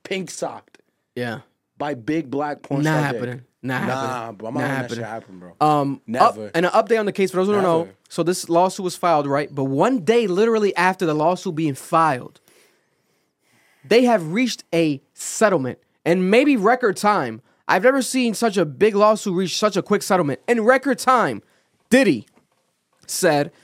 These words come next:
Speaker 2: "We have decided to resolve this matter amicably. I wish Cassie and her family all the best. Love." Cassie said, "I have decided to resolve this matter amicably on terms that I have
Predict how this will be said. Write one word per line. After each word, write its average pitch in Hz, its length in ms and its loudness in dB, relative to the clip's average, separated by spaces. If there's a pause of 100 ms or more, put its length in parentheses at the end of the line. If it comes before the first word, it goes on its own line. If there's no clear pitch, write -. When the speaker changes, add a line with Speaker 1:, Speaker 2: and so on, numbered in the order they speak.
(160)
Speaker 2:
"We 175 140 4
have 165 140 4
decided 180 760 0
to 175 120 -6
resolve 156 380 0
this 160 140 -6
matter 139 440 -2
amicably. 160 640 -2 (440)
I 139 140 2
wish 147 280 0
Cassie 170 400 0
and 180 60 0
her 175 80 0
family 143 440 -2
all 139 200 0
the 135 80 -2
best. 120 500 -6 (480)
Love." 131 440 0 (340)
Cassie 180 340 0
said, 135 260 -2
"I 160 40 -6
have 139 160 -2
decided 143 440 0
to 170 80 -2
resolve 131 400 0
this 120 240 -6 (360)
matter 127 420 -2 (920)
amicably 143 680 -2 (520)
on 190 200 2
terms 143 440 -4
that 135 120 2
I 127 120 2
have 131 320 -2